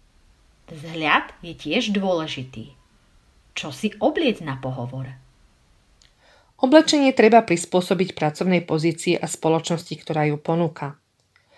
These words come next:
Speaker 2: Zvyčajne ide o elegantné oblečenie v decentných farbách. Určite sa vyvaruj minisukni,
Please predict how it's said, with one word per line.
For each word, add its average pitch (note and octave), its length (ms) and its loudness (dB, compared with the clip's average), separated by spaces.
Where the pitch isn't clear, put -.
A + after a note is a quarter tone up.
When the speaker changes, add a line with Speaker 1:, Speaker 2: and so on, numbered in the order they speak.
Speaker 2:
Zvyčajne A#3+ 480 4
ide F#3+ 320 2
o D#3+ 80 0
elegantné F3 640 2
oblečenie D#3+ 560 0
v D3 160 0
decentných D#3 480 -4
farbách. D3 640 -6
Určite A3 480 0
sa F3+ 160 0
vyvaruj D3+ 640 -4
minisukni, E3+ 840 -4